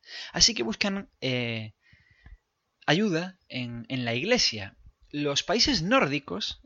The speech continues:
eh, aquí creemos que son muy avanzados y muy tal, pero son tremendamente religiosos. Eh, ¿por qué? Creo yo. Porque la religión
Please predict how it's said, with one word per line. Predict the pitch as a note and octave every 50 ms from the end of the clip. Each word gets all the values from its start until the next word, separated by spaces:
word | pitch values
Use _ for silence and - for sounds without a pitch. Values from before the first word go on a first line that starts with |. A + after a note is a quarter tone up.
| _
eh, | - - C3 B2+ B2 -
aquí | - C#3 - G3+ A3+ A3+
creemos | - F#3+ D#3+ E3 E3+ F3+ E3
que | - D#3
son | - D#3 D#3
muy | D3 D3+ D3
avanzados | C3+ A2 G#2 G#2 G#2+ G2+ - - G#3 A#3+ G3+ C3+ A#2 C3 - - C3
y | B2+
muy | B2+ C3+ C#3 D3
tal, | C#3 - A3 G3 F#3+ F#3+ - - - - - - - - - _
pero | - G#3+ B3+ B3+
son | - - C#4 C#4 C#4 -
tremendamente | - G3 F3+ F#3 G#3+ A3+ A3+ F#3 D#3 D#3+ F3 F#3+ F#3+ - - A3 - -
religiosos. | - C#3 B2 A2+ A2 A2 - - - B3+ G3 - - - - - - - - - _ _ _ _ _ _ _ _ _ _ _ _ _ _ - -
Eh, | B2 B2 A#2 A#2 A#2 A#2 A2+ A2 G#2+ - - - - - _ _
¿por | - F#3+ F#3 - -
qué? | - B3 D#3+ - - _ _
Creo | - - D3+ D#3+ D#3
yo. | D#3 D#3 F3 A#2 F2 - _ _ _ _ _
Porque | - B2 - -
la | C3 B2+ B2+
religión | B2+ C3 C3 B2 B2+ - - A#3+ A#3+ F#3+ D#3+ F3 F#3+ -